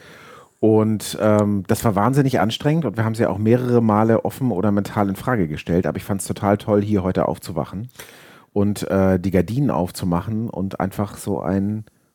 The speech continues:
hutzeliges Fischerdorf zu sehen mit bunten Wellblech, äh, Dächern und, äh, gar nichts von dem, was wir gestern so ein bisschen deklassiert haben, als wir direkt aus dem Flugzeug kamen,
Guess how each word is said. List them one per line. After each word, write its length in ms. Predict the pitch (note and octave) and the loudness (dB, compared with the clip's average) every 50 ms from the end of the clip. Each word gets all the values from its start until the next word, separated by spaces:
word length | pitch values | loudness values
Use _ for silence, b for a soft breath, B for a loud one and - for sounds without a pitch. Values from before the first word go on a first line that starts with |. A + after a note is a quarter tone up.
| _ _ | _ _
hutzeliges 1000 | - B2+ - - - C#3 C3 C3 B2 A#2 B2 B2 A#2+ - - - - - - _ _ _ _ _ _ _ _ _ | -2 -2 0 2 0 2 4 4 6 6 6 4 4 0 -4 -10 -10 -14 -18 _ _ _ _ _ _ _ _ _
Fischerdorf 560 | - - D#3 - G2+ C#2+ D2 C#2 B1 - - | -4 -2 0 0 0 -2 0 -2 -4 -4 -8
zu 140 | - - D#2+ | -12 -12 -10
sehen 440 | C#2+ D2 D#2 D2+ D#2+ D#2+ D#2+ D#2 | -6 -4 -2 -2 -2 -2 -2 -2
mit 240 | E2 E2 - - - - | -2 -4 -4 -6 -8 -6
bunten 600 | G2 F#2+ F#2+ E2 F2+ F#2 F#2 F2+ F2 F2+ F#2+ G2 b b b b b b b b b b | -4 -4 -4 -4 -4 -4 -4 -2 -4 -4 -6 -8 b b b b b b b b b b
Wellblech, 800 | - G2+ G2 G#2+ G#2+ F#2 G#2 G2+ G2+ G2+ - - - - - - | 2 4 6 6 6 4 4 2 2 2 0 -4 -10 -12 -6 -2
äh, 220 | F#2 F#2 F2+ F2 | 0 2 2 2
Dächern 640 | E2+ G#2 G2 - - A2+ G2 F#2 F#2 F2+ F#2 F#2 F2+ | 2 0 -2 0 0 0 2 2 2 0 0 -2 -4
und, 420 | - - F2+ F#2 F#2 F#2+ F2 - - | -4 -4 -4 -4 -4 -4 -6 -6 -2
äh, 240 | F#2+ F#2+ F#2 F#2 F#2 F2 | 0 2 2 2 2 2
gar 240 | - G2 F#2+ A2 C3 | 0 0 2 2 2
nichts 240 | D3+ C#3+ - - - | 2 0 0 -2 -4
von 140 | A2+ G#2+ | -2 0
dem, 200 | G2 A2 A2+ A2 | 2 2 2 2
was 140 | G#2+ G#2+ - | 0 -2 -2
wir 80 | G#2+ F#2+ | -2 -2
gestern 300 | - A#2 - - A#2 G#2 | -2 -2 -2 -2 -2 -2
so 100 | G#2+ A2 | -2 -2
ein 60 | G2+ | -4
bisschen 460 | G2 G2+ - - G2+ G2+ G2+ G2+ F#2+ | -4 -6 -4 -2 -2 -2 -2 -2 -4
deklassiert 560 | - G#2 - - G#2+ G2+ - - C#3 C3 - | -4 -6 -4 -2 -4 -2 0 2 2 2 2
haben, 180 | F#2+ D#2+ D#2 D2+ | 2 -2 0 0
als 140 | C#2+ D2+ - | -4 -4 -4
wir 60 | E2+ | -4
direkt 240 | D#2+ - D#2 - C2 | -4 -4 -4 -4 -8
aus 100 | C2 - | -8 -8
dem 80 | D2+ | -10
Flugzeug 380 | - - F#2+ - - F#2+ E2+ - | -12 -12 -14 -10 -6 -4 -4 -4
kamen, 340 | - F2+ D#2+ D#2+ E2+ E2+ | -2 -2 -2 -2 -2 -4